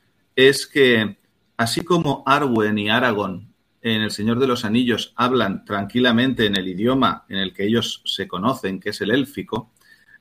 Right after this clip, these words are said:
eh, hemos pensado que nuestros personajes debían de hablar en su propio idioma, de tal forma que si César,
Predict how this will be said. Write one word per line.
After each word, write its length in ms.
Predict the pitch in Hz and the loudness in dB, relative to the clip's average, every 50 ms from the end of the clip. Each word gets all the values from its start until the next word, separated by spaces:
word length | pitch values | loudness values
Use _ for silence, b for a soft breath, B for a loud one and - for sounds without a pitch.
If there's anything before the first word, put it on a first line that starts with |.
| b - | b 2
eh, 360 | 123 120 120 120 117 113 117 | 4 4 6 4 2 0 0
hemos 240 | 135 139 156 170 - | -2 -2 -2 -4 -2
pensado 520 | - 170 160 - - 143 139 143 147 143 | -2 -2 -2 0 0 0 0 0 0 -2
que 440 | - - 113 107 104 98 98 95 - - | -2 0 2 2 4 2 0 -2 -2 -2
nuestros 380 | 113 107 110 - - 101 - | -2 -2 -2 -6 -8 -12 -10
personajes 540 | - 107 101 - 104 113 117 113 160 160 139 | -8 -8 -8 -4 -4 -4 -2 -2 -2 -2 0
debían 360 | 127 107 104 110 117 123 131 | 0 0 0 0 0 0 2
de 60 | 127 | 0
hablar 420 | 120 107 104 107 113 117 113 - _ _ | 0 0 0 0 -2 -2 -4 -8 _ _
en 140 | 113 104 98 | -8 -8 -6
su 180 | - 107 98 | -8 -10 -8
propio 320 | - 110 120 120 127 110 98 | -6 -6 -4 -2 0 0 0
idioma, 480 | 101 110 139 165 175 123 87 - - _ _ _ _ _ _ _ _ _ _ _ - _ - - | 0 0 -2 -2 -2 -4 -6 -8 -12 _ _ _ _ _ _ _ _ _ _ _ -20 _ -6 -6
de 80 | - | -4
tal 240 | 123 131 139 135 - | 0 2 0 0 2
forma 460 | - 151 151 147 147 156 165 160 B B B B B B _ | 0 0 2 2 2 0 -2 -2 B B B B B B _
que 600 | - 123 120 117 117 113 113 107 107 107 104 98 | 0 2 4 4 4 4 4 2 2 0 -4 -4
si 180 | - - 110 101 | -4 -6 -6 -6
César, 640 | - - 135 147 143 - 143 139 127 120 113 117 | -2 0 0 0 0 2 2 2 4 4 2 0